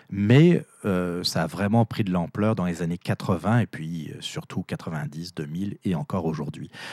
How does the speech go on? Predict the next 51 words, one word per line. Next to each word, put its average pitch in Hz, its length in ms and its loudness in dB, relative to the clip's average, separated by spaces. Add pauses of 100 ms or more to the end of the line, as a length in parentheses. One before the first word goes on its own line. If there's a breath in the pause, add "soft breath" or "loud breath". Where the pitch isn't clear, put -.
(140 loud breath)
Où 107 80 4
là, 185 260 8
donc, 160 300 6
le 117 100 6
marketing 131 540 2
politique, 117 400 2
ça - 140 -2
consiste 123 420 0
en 92 160 2
quoi ? 90 240 0
Ben, 127 120 -2
ça 151 140 -2
consiste - 460 2
à 127 60 2
payer 131 340 2
des, 101 340 0
très - 180 0
cher 139 420 0 (840 loud breath)
des 127 180 6
conseillers 147 580 6
d'image, 104 680 -2 (580 loud breath)
des 117 120 4
conseillers 131 720 4 (380 loud breath)
qui 135 420 4
n'ont 120 160 4
jamais 170 260 4
fait 185 140 2
de 185 60 -6
politique 120 360 2
de 107 80 4
leur 82 200 2
vie, 73 180 -6
qui - 140 -12
savent 78 240 -4
même 90 140 2
pas 90 100 2
de, 92 160 -4
exactement 90 480 -2
de 90 60 -4
quoi - 140 -6
ça - 140 -6
parle, 147 300 2
mais 185 220 6
qui - 200 0
ont 156 100 6
un 127 80 4
avis 110 220 2
sur - 240 -8
tout 123 280 -2
et 107 40 4
surtout, 170 560 2